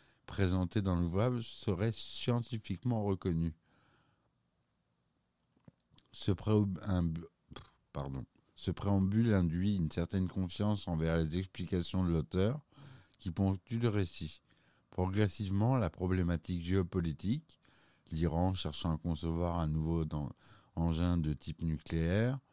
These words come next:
la C I A tentant de l'en empêcher, s'efface au profit d'une quête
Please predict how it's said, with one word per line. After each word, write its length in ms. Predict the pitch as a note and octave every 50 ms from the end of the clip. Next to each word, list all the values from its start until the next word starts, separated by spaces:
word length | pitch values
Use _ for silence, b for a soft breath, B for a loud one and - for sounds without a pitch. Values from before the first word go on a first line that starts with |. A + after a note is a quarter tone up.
| b b b b b b
la 100 | E2 E2
C 220 | D#2+ - - F#2+
I 220 | F2+ F2 F2 F2+ F2+
A 200 | F2+ F2+ F#2 F2
tentant 480 | - - E2+ D#2 - - - F#2+ C3+
de 100 | D2+ D2
l'en 240 | D2+ D2 D2 D2 D2+
empêcher, 640 | D2 D2 D2+ D2 - F2+ E2+ - - A#2+ A#2+ A#2 B2
s'efface 560 | A#2+ - - G#2 G2 - - G#2 A2+ - -
au 60 | G2
profit 360 | E2+ D#2 - F#2+ F2+ - - G2
d'une 240 | F#2 F#2 F2+ E2+
quête 420 | D#2+ - G2+ G#2+ A2+ _ _ _